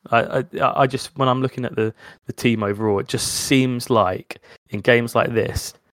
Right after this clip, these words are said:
we're, we're not offering enough of a goal threat, and that is potentially where the, the balance comes in. But again, I think replacing that striker with a different profile of player might,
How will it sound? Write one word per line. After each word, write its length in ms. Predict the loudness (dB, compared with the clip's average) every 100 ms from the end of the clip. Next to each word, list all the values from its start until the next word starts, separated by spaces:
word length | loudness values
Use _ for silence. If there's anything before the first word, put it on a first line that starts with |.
| _ _
we're, 120 | -8
we're 160 | -6 -8
not 300 | -4 -4 -6 _ _ -6
offering 420 | -6 -4 -6 -4
enough 300 | 0 -2 2
of 60 | 0
a 60 |
goal 260 | 4 6 4
threat, 400 | 2 2 2 2 -12 -20 _
and 140 | 0 2
that 140 | 2
is 80 | -2
potentially 440 | -2 0 0 2
where 140 | 4 6
the, 140 | 4 2
the 80 | 2
balance 380 | 4 4 0
comes 240 | -2 0 2
in. 140 | 2
But 140 | 0 0
again, 340 | 2 2 2 -6 -20 _ -2
I 60 |
think 260 | 2 2 -2 _ _ _ _
replacing 480 | 0 4 2 2 0
that 120 | 0
striker 380 | 2 4 2 2
with 120 | 0
a 40 |
different 260 | 0 -2 -2
profile 320 | 0 2 0
of 80 | 0
player 260 | 2 2 4
might, 180 | 2